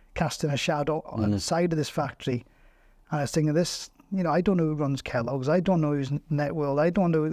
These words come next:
Speaker 2: Yeah.
Speaker 1: So I suddenly started, "Right, I'm gonna create a leadership alliance."
Speaker 2: Mm-hmm.
Speaker 1: So we pulled this fact, this g-, group of people together, I think it was about six or seven at the start, and we're up to about twelve now.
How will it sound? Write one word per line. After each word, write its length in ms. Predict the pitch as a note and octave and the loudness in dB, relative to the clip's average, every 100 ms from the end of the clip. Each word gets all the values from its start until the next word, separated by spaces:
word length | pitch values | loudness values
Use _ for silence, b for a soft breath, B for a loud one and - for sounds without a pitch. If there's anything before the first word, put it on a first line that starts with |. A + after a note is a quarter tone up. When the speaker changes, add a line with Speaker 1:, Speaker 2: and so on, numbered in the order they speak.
| D#3 | -4
Speaker 2:
Yeah. 100 | F3 - _ _ _ | -10 -12 _ _ _
Speaker 1:
So 160 | - D3+ | -4 0
I 120 | D3+ | 0
suddenly 380 | C#3 G3+ E3+ D3+ | 0 2 4 2
started, 360 | - D#3+ D3 | 2 0 0
"Right, 160 | F3 F3+ | 0 2
I'm 60 | D#3 | 2
gonna 140 | D3+ | -2
create 340 | - E3 C#3+ D#3 | 0 -2 0 -2
a 120 | C#3 | -2
leadership 400 | C#3+ C#3 - B2 | -2 -2 -4 -2
alliance." 580 | C3+ F#3+ G3 A2+ - - | 2 2 2 -2 -8 -6
Speaker 2:
Mm-hmm. 240 | F#2 G2 F#2 b b b b b b | -2 -2 -4 b b b b b b
Speaker 1:
So 180 | - E3 | -2 0
we 140 | D3 C#3 - _ - | 0 -6 -12 _ -2
pulled 200 | G3 F#3 | 0 2
this 120 | F3+ | 0
fact, 280 | - E3 - | 0 0 0
this 340 | A#3 F3 - - - - F#3 - _ - | 0 0 -2 -10 -12 -18 -20 -20 _ -4
g-, 80 | G3 | -2
group 260 | D#3+ F3 D#3+ | 2 2 2
of 80 | D3+ | 2
people 240 | D3+ D3 | 0 0
together, 400 | D3 C3 C3 E3+ | -2 0 2 2
I 40 | |
think 120 | E3 C#3 | 2 0
it 40 | |
was 80 | C3+ | 0
about 140 | C3+ | -2
six 240 | - E3 - | -2 -4 -4
or 40 | |
seven 300 | - D3+ C#3+ | -2 0 0
at 120 | C3 | -2
the 80 | B2 | -4
start, 400 | A#2 C#3 D3 D#3 | -4 -2 -2 -4
and 100 | C3+ | -2
we're 80 | C3 | -2
up 60 | B2+ | -2
to 100 | D3 | -2
about 180 | B2+ - | -2 -2
twelve 420 | - C#3 B2+ B2 | -2 0 0 -2
now. 280 | B2 C3+ | -2 -2